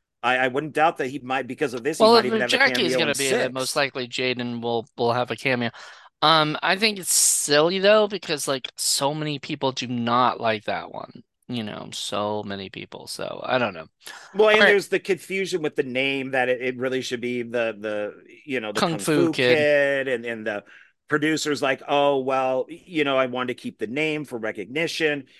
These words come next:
Speaker 1: And then, of course, the Smith family owns the Karate Kid, you know, rights. They, and so that's why their names are always in the credits for Cobra Kai.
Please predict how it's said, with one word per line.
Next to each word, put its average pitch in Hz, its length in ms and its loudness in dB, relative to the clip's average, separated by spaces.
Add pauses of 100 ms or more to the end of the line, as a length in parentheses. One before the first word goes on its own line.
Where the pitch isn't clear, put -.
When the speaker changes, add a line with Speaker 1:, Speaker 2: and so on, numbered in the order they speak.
(140)
Speaker 1:
And 151 140 -2
then, 170 60 4
of 160 100 -2
course, 156 280 0
the 135 100 -6
Smith 139 340 -6
family 123 520 -4 (140)
owns 127 680 -2
the 120 160 -2
Karate 113 400 -2
Kid, 104 400 -4 (720)
you 131 160 -2
know, 107 160 0
rights. 117 540 2
They, 110 220 0 (360)
and 117 240 0
so 110 680 0
that's 117 240 -4
why 117 120 0
their 113 120 -4
names 110 280 -10
are 107 100 -4
always 104 300 -6
in 95 60 -12
the 98 60 -8
credits 113 400 -4
for 95 140 -14
Cobra 85 340 -10
Kai. 127 520 -4